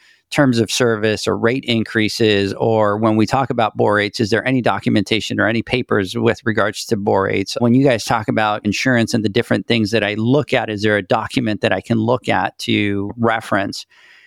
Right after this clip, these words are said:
And so we brought that onto the app so that we're able to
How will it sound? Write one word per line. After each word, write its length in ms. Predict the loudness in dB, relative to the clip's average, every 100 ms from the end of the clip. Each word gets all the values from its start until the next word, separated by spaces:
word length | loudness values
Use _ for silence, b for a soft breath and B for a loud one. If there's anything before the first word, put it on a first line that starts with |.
| b b
And 160 | -2 2
so 420 | 2 2 0 -2
we 200 | 2 2
brought 420 | 2 2 2 -2
that 420 | 0 2 2 -2 0
onto 340 | 0 2 -2
the 180 | -2 0
app 360 | 0 -2 -4 -2
so 160 | -2
that 180 | 0 2
we're 220 | 2 2
able 300 | 2 0 -2 -2
to 540 | 0 2 2 0